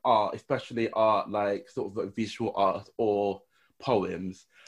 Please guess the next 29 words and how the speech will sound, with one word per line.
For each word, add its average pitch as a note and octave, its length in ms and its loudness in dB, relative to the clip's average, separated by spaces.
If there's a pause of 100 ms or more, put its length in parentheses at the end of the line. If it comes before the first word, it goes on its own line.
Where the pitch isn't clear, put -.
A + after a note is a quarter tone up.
(180)
I'm B2+ 120 6
not B2+ 260 2
that, - 280 6
I'm B2+ 120 4
not C#3+ 200 4
really, B2+ 260 2
not A#2+ 200 4
really B2 120 4
that - 200 2
fussed - 220 0
about B2 320 4
form B2+ 260 8
so C3+ 220 4
much C3+ 360 2
or, A#2 140 4
like, G#2+ 300 4
having A2 280 -2
that A2 220 0
much A2 300 -2
bigger A2+ 200 0
structure - 560 0
on B2 120 4
things. A#2+ 360 2
I - 60 2
don't A#2+ 180 6
always A#2 300 2
think A2 140 -4
it's A2+ 100 -4
necessary. B2 640 2